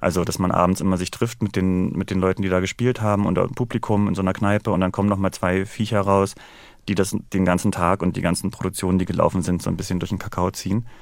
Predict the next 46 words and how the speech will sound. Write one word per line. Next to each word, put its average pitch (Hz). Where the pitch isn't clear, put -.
Und 98
da 92
haben 95
meine 92
Kollegin 98
und 92
ich -
zusammen 104
mit -
den 95
Puppenbauern 117
uns 104
hingesetzt 113
und 92
haben 101
dann 95
gesagt, 98
lass 104
uns 101
doch 92
Tiere 131
machen. 113
Und 98
eins 95
ist -
so 90
alt -
und -
abgegessen, 101
hat 92
alles 95
schon 92
gesehen, 98
ist 104
so 101
ein 98
bisschen 104
der 101
alte, 95
abgefuckte 95
Theaterintendant. 101
Und, 101
und 95
eins 92
ist 92
ganz, 98